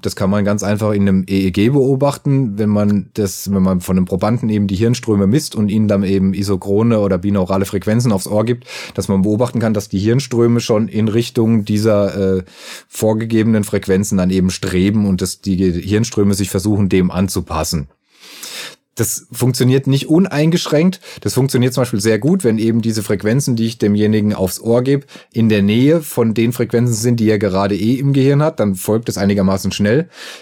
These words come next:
Wenn der jetzt sich in einem Erregungszustand befindet und hat, äh, Hirnströme von, sagen wir mal, vierzig, fünfzig Hertz und ich gebe dem eine Frequenz von zwei Hertz aufs Ohr, dann wird das Gehirn da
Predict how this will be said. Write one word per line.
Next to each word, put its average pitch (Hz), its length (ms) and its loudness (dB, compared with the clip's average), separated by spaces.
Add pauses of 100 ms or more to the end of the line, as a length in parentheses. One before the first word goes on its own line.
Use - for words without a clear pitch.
(100)
Wenn 107 160 2
der 117 120 4
jetzt 120 280 -2
sich 117 160 -4
in 107 120 0
einem 98 180 2
Erregungszustand 127 840 0
befindet 120 440 0
und 95 160 0
hat, - 340 -6
äh, 98 180 0
Hirnströme 104 600 0
von, 95 280 0
sagen 90 200 -2
wir 92 80 0
mal, 87 140 0
vierzig, 107 380 -2
fünfzig 127 420 -2
Hertz 104 240 -2
und 98 120 -2
ich 90 100 -8
gebe 104 180 -2
dem 98 120 0
eine 98 100 0
Frequenz 98 440 -2
von 92 160 -4
zwei 101 280 0
Hertz 101 300 -2
aufs 87 200 -4
Ohr, 95 260 0
dann 90 240 -2
wird 95 120 -4
das - 140 -8
Gehirn 101 320 0
da 92 280 0